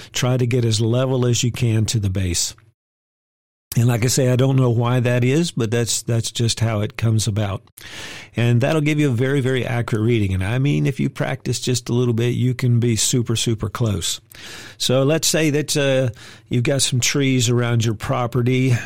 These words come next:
You can be able to pick up a stick and, uh, know whether or not that tree can reach your house.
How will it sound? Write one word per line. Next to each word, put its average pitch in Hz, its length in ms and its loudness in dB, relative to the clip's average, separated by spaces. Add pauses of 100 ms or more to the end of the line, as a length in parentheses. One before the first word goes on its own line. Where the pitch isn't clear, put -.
You 127 180 2
can 120 160 0
be 123 160 2
able 120 200 0
to 110 80 -2
pick 127 240 -4
up 123 160 -2
a 107 60 -2
stick - 460 -2 (500)
and, 113 460 2
uh, 110 260 0
know 123 520 2
whether 123 360 2
or 117 60 2
not 117 360 0
that 113 220 -2
tree 123 320 0
can 107 220 0
reach 117 360 0
your 107 120 -2
house. 120 560 -2